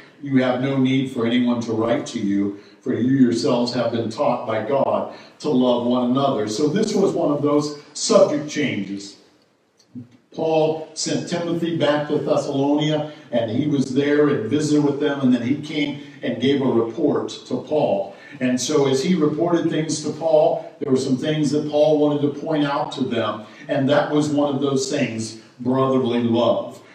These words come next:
We also saw Paul use this, and he uses it in Romans, and he also uses it quite a bit in First Corinthians. In First Corinthians, the people of Corinth sent a letter to Paul,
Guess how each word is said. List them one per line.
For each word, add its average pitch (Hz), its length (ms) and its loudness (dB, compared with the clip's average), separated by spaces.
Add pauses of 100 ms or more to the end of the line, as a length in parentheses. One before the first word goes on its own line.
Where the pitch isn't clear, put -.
(140)
We 156 200 2
also - 380 2
saw - 300 2
Paul 147 380 2
use 165 180 0
this, 131 240 0
and 123 140 0
he 123 40 4
uses 139 460 0
it - 180 -18
in 127 260 -2
Romans, 160 600 0 (220)
and 127 100 0
he 123 60 2
also 131 320 0
uses 123 320 2
it 127 200 -2
quite 165 220 0
a 135 80 -4
bit 147 300 0
in 120 100 -8
First 147 380 -2
Corinthians. 120 680 -4 (280)
In 143 160 -2
First 196 320 -2
Corinthians, 143 720 -2 (200)
the 147 80 -6
people 151 380 -2
of - 200 -4
Corinth 160 400 -2
sent 180 400 -2
a 120 80 -4
letter 131 440 2
to - 100 -6
Paul, - 520 -4